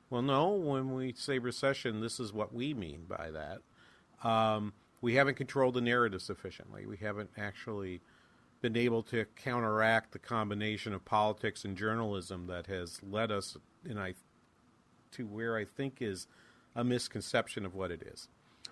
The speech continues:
Um, so we're gonna talk about that. And then, of course, we had the Fed on Wednesday come out. And have you ever, and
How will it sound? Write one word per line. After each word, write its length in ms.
Um, 600
so 200
we're 100
gonna 100
talk 240
about 220
that. 320
And 140
then, 120
of 120
course, 520
we 120
had 220
the 60
Fed 600
on 220
Wednesday 480
come 240
out. 260
And 80
have 100
you 140
ever, 120
and 300